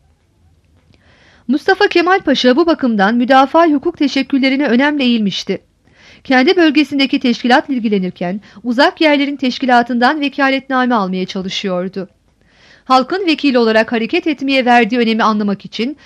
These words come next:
on sekiz Haziran bin dokuz yüz on dokuzda Edirne'deki birinci Kolordu Kumandanı'na gönderdiği telgrafın aşağıdaki cümlelerine bakmak yeter.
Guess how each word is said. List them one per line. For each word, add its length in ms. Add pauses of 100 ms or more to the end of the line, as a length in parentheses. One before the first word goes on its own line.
(120)
on 160
sekiz 320
Haziran 420
bin 140
dokuz 220
yüz 140
on 180
dokuzda 480 (260)
Edirne'deki 640
birinci 320
Kolordu 460
Kumandanı'na 540
gönderdiği 640
telgrafın 540
aşağıdaki 600
cümlelerine 500
bakmak 460
yeter. 460